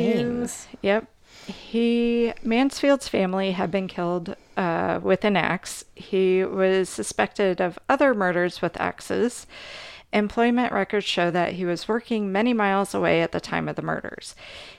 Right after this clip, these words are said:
Speaker 2: He was a worker who moved around a lot. He had been in the Chicago area, born in the slums of Chicago, with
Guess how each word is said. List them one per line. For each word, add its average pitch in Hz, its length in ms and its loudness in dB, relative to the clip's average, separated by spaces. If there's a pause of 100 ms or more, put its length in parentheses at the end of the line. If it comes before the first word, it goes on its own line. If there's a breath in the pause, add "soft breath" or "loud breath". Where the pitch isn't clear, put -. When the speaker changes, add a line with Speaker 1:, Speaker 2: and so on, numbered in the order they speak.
Speaker 2:
He 208 260 2
was 208 300 2
a 202 60 0
worker 214 360 0
who 220 300 2
moved 190 340 -2
around 180 300 2
a 165 60 0
lot. 160 360 2
He 185 120 -6
had 165 160 -4
been 175 140 -2
in 170 200 -4
the 170 80 -4
Chicago 202 640 0
area, 202 680 0
born 196 320 0
in 180 120 -2
the 175 100 -2
slums 214 500 2
of 202 140 2
Chicago, 165 840 0
with 170 420 -4